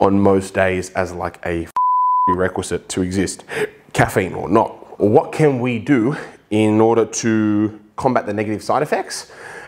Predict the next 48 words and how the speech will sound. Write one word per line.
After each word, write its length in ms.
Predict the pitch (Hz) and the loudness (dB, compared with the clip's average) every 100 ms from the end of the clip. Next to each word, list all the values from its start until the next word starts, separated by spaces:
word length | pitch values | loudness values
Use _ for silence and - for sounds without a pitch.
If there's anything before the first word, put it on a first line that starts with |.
| - | -6
and 400 | 107 107 101 101 - | -2 0 -2 -4 -6
encourage 560 | 107 - 107 104 - - - - | -4 0 0 0 -4 -12 -12 -10
the 60 | 117 | -2
positive 540 | 151 123 101 - - - - | 0 0 -6 -8 -14 -16 -10
effects? 560 | 98 90 - - - - - | -6 -6 -8 -10 -12 -10 -2
With 140 | 196 | 0
caffeine, 340 | 185 143 151 147 | 2 2 4 2
obviously 300 | 143 143 131 | 0 0 -2
it's 120 | - | -2
a 40 | |
stimulant. 460 | 98 123 147 190 135 - - - | -2 4 4 4 -2 -12 -18 -2
So 140 | 135 | 0
what 140 | 127 | 0
we 80 | 190 | 0
wanna 220 | 208 131 | 2 0
do 300 | 120 127 123 120 - - | 0 0 0 -2 -8 -10
is 640 | 104 104 104 101 - - - | -6 -4 -4 -6 -10 -12 -4
figure 240 | - 196 156 | 0 4 4
out 180 | 123 - | 4 0
the 60 | |
max 320 | 113 131 - | -2 -2 -2
dose 240 | - 117 113 | -2 0 0
that 80 | 110 | -4
we 100 | 113 | -6
can 120 | 107 | -6
have 300 | 165 170 160 - | -2 -2 -4 -4
and 60 | |
the 60 | 165 | 0
minimum 300 | 190 143 113 | 2 0 -2
dose 180 | 95 87 | -4 -10
that 80 | - | -14
we 80 | |
can 80 | - | -16
have. 320 | - - - - - | -16 -16 -20 -10 0
Typically 380 | 220 233 196 | 4 6 6
with 240 | 123 107 - | 4 2 2
caffeine, 560 | - 147 - 98 101 101 - - | 0 2 2 2 2 0 -4 -2
the 400 | 101 113 107 107 | 2 2 2 0
threshold 540 | - 160 147 120 113 | 2 2 4 2 0
or 40 | |
the 60 | 107 | 0
minimum 380 | 123 165 139 123 | 4 4 4 2
effective 400 | 123 107 110 95 | 0 -4 -6 0
dose 260 | 120 110 | 0 0
is 60 | 101 | -4
gonna 140 | 113 | -8
be 80 | 107 | -6
one 460 | 98 104 165 190 | -2 0 0 0